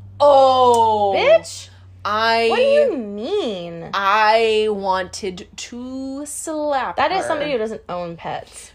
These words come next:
Speaker 1: She owns dogs. You'd think somebody who owns a dog would be more
Speaker 2: Well,
Speaker 1: into
Speaker 2: does she have
Speaker 1: pet.
Speaker 2: kids?
Speaker 1: Yes.
Speaker 2: Then she, then the
Speaker 1: What
Speaker 2: kids
Speaker 1: the
Speaker 2: are more
Speaker 1: fuck
Speaker 2: important.
Speaker 1: is wrong with
Speaker 2: That's
Speaker 1: her?
Speaker 2: the thing. I mean, if people
Speaker 1: Oh,
Speaker 2: have
Speaker 1: you
Speaker 2: children,
Speaker 1: can always have another cat. Um,
Speaker 2: No, no, no,
Speaker 1: no,
Speaker 2: no.
Speaker 1: but she was my cat.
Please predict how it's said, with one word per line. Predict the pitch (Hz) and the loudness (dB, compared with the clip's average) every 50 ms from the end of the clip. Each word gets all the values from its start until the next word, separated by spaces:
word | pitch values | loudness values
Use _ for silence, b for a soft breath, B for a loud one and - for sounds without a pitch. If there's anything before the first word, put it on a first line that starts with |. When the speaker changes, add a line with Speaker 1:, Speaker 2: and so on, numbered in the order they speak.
| _ | _
Speaker 1:
She | - - - - - 339 370 359 - - | -14 -10 -8 -4 -4 -2 -2 -2 2 4
owns | - 392 370 392 403 392 330 277 | 4 4 6 4 2 0 -2 -4
dogs. | 226 214 294 285 311 330 349 349 339 294 240 220 196 190 180 170 - - - 202 | -2 2 4 6 6 6 6 6 6 4 4 2 -2 -8 -16 -18 -18 -18 -18 -14
You'd | 208 254 339 339 | -8 -8 -8 -6
think | - 453 453 440 | -4 -4 -6 -4
somebody | - 440 415 440 415 | -4 -6 -6 -6 -4
who | 381 359 | -4 -4
owns | 311 359 320 | -6 -4 -4
a | 311 220 185 160 _ | -4 -6 -6 -10 _
dog | - 214 202 220 269 277 269 254 | -2 -2 0 2 2 2 2 2
would | 233 240 208 | 0 -6 -8
be | 233 240 226 | -8 -8 -6
more | 208 208 208 | -6 -4 -2
Speaker 2:
Well, | 220 220 | -2 -2
Speaker 1:
into | 220 233 | -2 -2
Speaker 2:
does | 226 | 0
she | - 233 | 0 2
have | 214 208 | 2 0
Speaker 1:
pet. | 208 - | 0 0
Speaker 2:
kids? | 202 185 214 262 311 392 - - - - _ _ _ - | 0 0 0 0 -4 -10 -16 -18 -20 -20 _ _ _ -6
Speaker 1:
Yes. | 453 427 440 508 571 554 427 - 196 | -2 0 0 2 2 2 2 2 2
Speaker 2:
Then | 269 262 254 262 | 2 2 2 0
she, | 247 - 262 247 | -4 -6 -6 -6
then | - - 190 202 247 254 254 254 247 | -6 -8 -4 -2 -2 -2 0 -2 -2
the | 240 | 2
Speaker 1:
What | 523 640 - | 2 2 4
Speaker 2:
kids | - - | 4 2
Speaker 1:
the | 320 | 2
Speaker 2:
are | 285 | 2
more | 269 254 254 247 | 0 -2 0 0
Speaker 1:
fuck | 554 539 | 2 2
Speaker 2:
important. | - 539 554 523 | 2 2 0 0
Speaker 1:
is | 466 | 0
wrong | 466 440 453 466 466 480 494 508 | 0 0 2 2 2 2 2 2
with | 554 554 | 0 0
Speaker 2:
That's | 349 - 466 | 0 0 0
Speaker 1:
her? | 370 269 226 | -2 0 0
Speaker 2:
the | - 277 277 - | 0 0 0 -2
thing. | - | -2
I | 240 | -2
mean, | 254 247 247 214 - | -4 -4 -6 -6 -6
if | 160 247 240 - | -6 -6 -6 -8
people | 262 254 247 - 359 | -10 -12 -6 -2 0
Speaker 1:
Oh, | 370 | 2
Speaker 2:
have | 349 359 | 2 2
Speaker 1:
you | 392 403 | 0 2
Speaker 2:
children, | 403 - - 440 480 | 2 2 4 4 6
Speaker 1:
can | 554 605 | 6 6
always | 587 605 - | 4 4 2
have | 466 453 427 | -2 -2 -2
another | 392 392 - 339 | -4 -6 -8 -10
cat. | 330 - 349 - - - _ _ _ | -8 -8 -8 -8 -8 -12 _ _ _
Um, | - 311 370 403 | -8 -6 -6 -4
Speaker 2:
No, | |
no, | 427 440 453 453 | -4 -2 -2 -2
no, | 453 453 453 453 453 453 - - | -2 -2 -2 -2 -2 -4 -4 -4
Speaker 1:
no, | 294 320 349 359 | -4 -2 -2 -2
Speaker 2:
no. | 359 | -2
Speaker 1:
but | 247 262 262 | -4 -6 -8
she | - - 311 | -8 -6 -6
was | 277 294 - | -6 -6 -6
my | 269 269 247 240 | -6 -6 -6 -6
cat. | - 220 - - - - | -6 -8 -10 -10 -10 -12